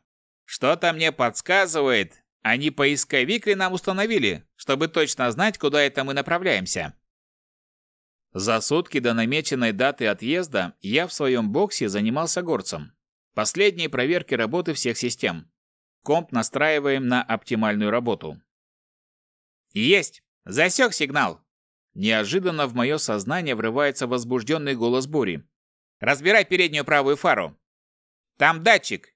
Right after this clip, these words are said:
и, похоже, ещё и как-то камеру сумели туда втиснуть. Вот же!» С час мудохался, но в итоге всё-таки добрался до схрона.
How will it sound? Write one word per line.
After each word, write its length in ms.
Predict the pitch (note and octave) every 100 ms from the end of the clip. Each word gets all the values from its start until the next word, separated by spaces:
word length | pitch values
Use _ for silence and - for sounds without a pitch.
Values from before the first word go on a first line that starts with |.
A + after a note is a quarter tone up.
| _
и, 100 | A#2+
похоже, 560 | A2+ A#2+ - G3+ G3+
ещё 260 | F#3+ E3 E3
и 100 | C#3+
как-то 380 | C3 D#3+ - C#3+
камеру 440 | - E3+ A3+ A3+
сумели 380 | - G#3 G3 D#3+
туда 260 | C#3+ C#3+ C3+
втиснуть. 540 | - C#3 - E2 - _ _ _
Вот 380 | - G2 G#3 G#3+
же!» 420 | E3 C3+ E3 A2 - _ _ _ _ _ _ _ _ _ _ _ _
С 180 | - -
час 400 | - E3+ C3 -
мудохался, 760 | A2 A#2 A2+ F2 D2 - C2+ - _ _
но 200 | F2+ D#3
в 80 | F#3
итоге 360 | E3+ F#3+ F3 D#3+
всё-таки 420 | - D#3+ D#3+ E3
добрался 560 | E3 E3+ F#3+ B2+ -
до 140 | F2+ A2
схрона. 520 | - C#3 F#2+ D#2+ C#2+